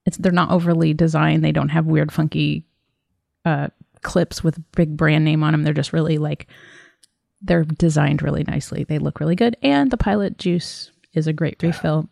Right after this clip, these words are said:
Speaker 1: It's available
Speaker 2: really
Speaker 1: in
Speaker 2: good.
Speaker 1: point four and I think point five.
Speaker 2: Yep. And I
Speaker 1: Um,
Speaker 2: love,
Speaker 1: but
Speaker 2: like,
Speaker 1: I like the
Speaker 2: the, the Juice
Speaker 1: point four.
Speaker 2: Up barrel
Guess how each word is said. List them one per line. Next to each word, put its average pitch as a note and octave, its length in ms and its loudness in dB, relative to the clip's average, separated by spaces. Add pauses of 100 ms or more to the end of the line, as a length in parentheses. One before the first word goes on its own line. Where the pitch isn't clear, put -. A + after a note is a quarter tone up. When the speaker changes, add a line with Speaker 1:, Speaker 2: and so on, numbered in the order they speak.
Speaker 1:
It's - 120 -4
available D#3+ 320 2
Speaker 2:
really D3+ 140 0
Speaker 1:
in - 40 2
Speaker 2:
good. - 60 -6
Speaker 1:
point D#3+ 260 -2
four D3+ 340 -2
and D3+ 400 -2 (320)
I E3 80 -4
think G3+ 200 -2
point A#3+ 240 -2
five. B3+ 280 -6 (1400)
Speaker 2:
Yep. F#2 140 -6 (400)
And A2+ 100 2
I A#2+ 40 4
Speaker 1:
Um, A#2+ 60 4
Speaker 2:
love, B2 200 2
Speaker 1:
but - 80 2
Speaker 2:
like, - 60 4
Speaker 1:
I - 40 2
like E3 160 -2
the G#2+ 80 2
Speaker 2:
the, - 60 2
the E3 180 2
Juice - 220 2
Speaker 1:
point C#3+ 80 2
four. A#2+ 80 4
Speaker 2:
Up - 80 -2 (180)
barrel G2 640 0